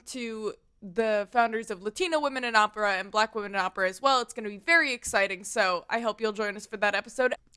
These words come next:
And then if you have not yet, please review us on Apple Podcasts and subscribe on Spotify. It's super, super helpful for us. I cannot describe how helpful it is when you guys do that.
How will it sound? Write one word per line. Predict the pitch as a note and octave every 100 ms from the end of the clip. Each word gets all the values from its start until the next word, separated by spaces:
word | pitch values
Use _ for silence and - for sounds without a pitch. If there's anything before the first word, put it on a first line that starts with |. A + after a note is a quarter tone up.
| -
And | C#4
then | D4 C#4+
if | D4+
you | E4 A#3
have | A#3 B3
not | C4+ C4
yet, | B3+ B3
please | - D#4+ D#4+ D4+
review | A3+ A#3+
us | A#3 A#3
on | A3
Apple | G#3 G#3 G3
Podcasts | B3 B3+ B3+ A3+ A3+ -
and | F#3+
subscribe | - - - A#3+ A3
on | G3+
Spotify. | - D4+ C#4+ C#4+ C#4 C4 -
It's | A#3+ -
super, | - E4+ D4
super | C4+ C4+ A#3 A3+
helpful | G#3+ - G3+
for | - F#3
us. | F#3 F#3
I |
cannot | F#3 - B3+ A#3 -
describe | - G3 F#3 F3+ A3+
how | G#3+ F#3+ F3 _
helpful | - G3+ C4 - A3 G3
it | F#3+
is | F3+ F3 - -
when | A#3+ A3
you | G3+
guys | G3+ F#3+ G3
do | D#4 D#4
that. | C#4